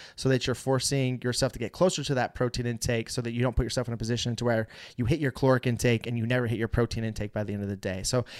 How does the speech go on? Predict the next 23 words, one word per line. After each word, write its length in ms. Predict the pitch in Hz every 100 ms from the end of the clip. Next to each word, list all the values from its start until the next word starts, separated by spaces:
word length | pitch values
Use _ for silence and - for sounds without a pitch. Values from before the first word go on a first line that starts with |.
| -
you 80 | 143
have 100 | -
to 100 | 156
switch 520 | - - - 165 -
that 160 | 170 156
around 460 | 139 139 156 170 -
and 160 | 139
focus 580 | - - 151 151 147 -
your 120 | 135
meals 480 | 127 135 127 117 - - - -
on 220 | 131 147 151
a 80 | 131
very 360 | 117 127 123 113
simple 380 | - 123 117
protein 500 | 110 - 156 151 135 120
source 500 | - 117 113 - - - - - -
each 240 | 151 -
and 100 | 143
every 280 | 139 135 127
meal 160 | 131 123
that 240 | 117 -
you 100 | 113 -
eat. 400 | 185 165 -